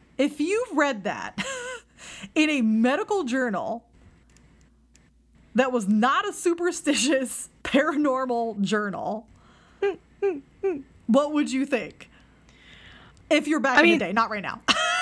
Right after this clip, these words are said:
Speaker 2: I mean, well, but I mean, like, I read something in a medical journal, even today, like, I assume it's legit. It's a medical journal. Like, that should be, you know, real.
Speaker 1: Right. And, like, something like that would be terrifying to read.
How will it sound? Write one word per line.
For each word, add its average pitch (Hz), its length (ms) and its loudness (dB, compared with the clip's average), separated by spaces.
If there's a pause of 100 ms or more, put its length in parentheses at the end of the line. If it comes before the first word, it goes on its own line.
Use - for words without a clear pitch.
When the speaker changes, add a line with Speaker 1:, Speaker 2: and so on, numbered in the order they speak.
Speaker 2:
I 339 60 6
mean, 381 320 6
well, 415 160 8
but 453 100 8
I 466 80 8
mean, 453 140 6
like, 427 220 6
I 311 100 8
read 370 220 8
something 302 260 6
in 269 80 6
a 254 40 8
medical 214 340 6
journal, 190 580 4
even 220 260 2
today, 190 380 2
like, 165 340 0
I 202 80 4
assume 208 640 0
it's - 180 -6
legit. 131 640 -8
It's 202 160 -6
a 220 60 0
medical 208 460 -4
journal. 95 480 -12 (920)
Like, 165 300 -6 (960)
that 185 200 -8
should 214 260 -10
be, 220 360 -4 (720)
you 262 80 -6
know, 214 320 -4 (160)
real. 285 460 -8 (420)
Speaker 1:
Right. 294 320 0
And, 254 180 0
like, 254 320 -4
something 277 300 0
like 240 200 0
that 247 140 2
would 269 120 -4
be 208 80 -6
terrifying 269 760 -4
to 101 60 -10
read. - 260 -14